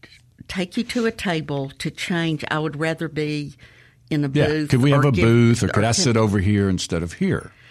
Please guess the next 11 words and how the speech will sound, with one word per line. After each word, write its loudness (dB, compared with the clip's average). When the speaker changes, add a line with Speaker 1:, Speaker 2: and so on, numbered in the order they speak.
Speaker 1:
And -2
it's -6
because -4
the -4
host -6
is -2
managing -4
the -10
tables -8
to -14
keep, -8